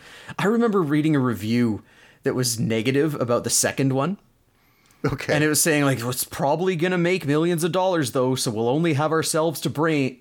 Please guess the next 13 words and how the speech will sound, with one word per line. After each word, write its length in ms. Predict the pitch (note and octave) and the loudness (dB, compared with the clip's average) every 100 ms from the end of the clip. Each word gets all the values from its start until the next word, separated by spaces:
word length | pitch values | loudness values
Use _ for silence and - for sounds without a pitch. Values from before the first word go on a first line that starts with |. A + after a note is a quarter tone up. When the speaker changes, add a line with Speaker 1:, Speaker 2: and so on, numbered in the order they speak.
| A#2+ | -6
Speaker 1:
to 120 | D3 | -4
blame." 260 | D3 D3 | 0 0
'Cause 180 | G#2+ D3+ | 0 0
the, 160 | D#3+ D3+ - - | 0 -2 -4 -6
the 60 | - | 0
first 280 | G#3+ B3 | 0 2
one 80 | A3 | 0
was 240 | F#3 - - | 0 0 -2
Alvin 280 | D#3 D3 C#3 | 0 2 2
and 80 | A#2+ | 2
the 60 | |
Chipmunks, 680 | G#2 - - G2+ F#2+ - - - | 0 -2 -2 -4 -4 -6 -8 -6
or 180 | A2+ | -4